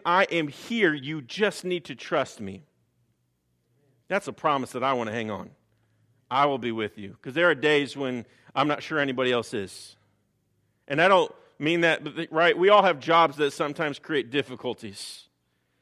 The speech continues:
Or families that we don't always get along with. Now, it's the Christmas time. I'm sure none of you had uncomfortable moments with your family at Christmas. You're right? That does, that just doesn't happen. It's Christmas.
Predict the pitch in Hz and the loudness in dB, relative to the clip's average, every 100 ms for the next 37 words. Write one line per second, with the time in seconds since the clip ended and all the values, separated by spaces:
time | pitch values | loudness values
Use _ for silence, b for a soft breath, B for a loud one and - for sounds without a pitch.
0 | _ _ 151 165 156 170 165 160 151 117 | _ _ 4 6 6 4 2 4 0 0
1 | 147 131 139 131 147 147 139 117 143 131 | 0 0 -2 -2 -2 0 -2 -2 -2 0
2 | 131 123 107 135 143 - 127 170 151 135 | 0 0 -2 -2 -4 -6 -6 -4 -4 -6
3 | 117 131 117 120 123 - 143 135 156 160 | -8 -4 -4 -4 -6 -6 -4 -2 -2 -2
4 | 135 123 127 113 - b b - 135 127 | -4 -2 0 0 -4 b b -6 -4 -2
5 | 143 123 123 131 131 123 117 117 120 135 | -2 -2 -4 0 0 -2 -6 -10 -8 -6
6 | 120 110 104 - 107 - 95 - - _ | -4 -4 -6 -8 -8 -10 -14 -14 -20 _
7 | _ _ _ _ _ _ _ 135 - 113 | _ _ _ _ _ _ _ -20 -14 -4
8 | 127 135 143 139 151 - 185 175 107 - | 0 0 -2 -2 -4 -4 -6 -6 -10 -10
9 | 107 101 135 160 143 107 113 - - 190 | -10 -8 -10 -8 -8 -10 -14 -14 -12 -12
10 | - 98 - - - | -12 -14 -14 -18 -20